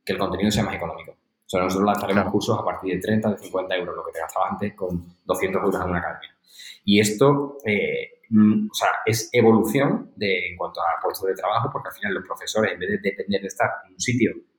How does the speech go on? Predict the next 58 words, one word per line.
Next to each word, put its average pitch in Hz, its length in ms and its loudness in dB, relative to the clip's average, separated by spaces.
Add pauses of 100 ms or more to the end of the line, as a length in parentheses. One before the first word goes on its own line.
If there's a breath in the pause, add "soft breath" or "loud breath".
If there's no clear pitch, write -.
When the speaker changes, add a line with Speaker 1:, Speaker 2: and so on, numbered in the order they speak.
(140)
Speaker 1:
dando 95 200 0
clase 110 460 0
físicamente, 113 640 0
hacen 101 200 -2
el 101 100 -4
curso 101 220 -4
y - 20 0
se 101 80 -2
olvidan. - 500 2
O - 40 -20
sea, - 140 -16
que - 60 -20
es - 160 -8
súper 92 220 2
bien. 139 140 2
Además, - 160 -2
Speaker 2:
Sí. 98 120 2
Speaker 1:
vas 104 100 4
a 113 40 2
una 113 140 4
comunidad 107 360 4 (360)
mucho 135 420 6
más 143 100 4
grande 135 220 0
de 147 100 2
la 123 140 0
que 110 60 2
ibas. 143 220 2
Antes 110 220 -6
tenías 113 240 0
veinte 110 220 2
o 123 40 4
treinta 127 220 0
alumnos 147 500 4 (140 loud breath)
y 101 120 2
ahora 113 180 4
tú 123 80 0
mismo 127 260 6
curso 131 220 2
lo 147 100 2
pueden 123 220 0
comprar 113 320 2 (260)
miles 131 720 6
de, 101 320 2
de 98 60 -2
estudiantes. 117 500 2
Speaker 2:
Ujú. 156 100 2 (500 soft breath)
Speaker 1:
Entonces, 113 420 2
eso, 131 200 2
en 113 140 4
eso 107 160 2
es 135 60 4
lo 139 100 4
que 127 60 0
estamos 117 320 -2
ahora. 92 240 0 (680)
Y, 107 640 6
mm, 92 260 -10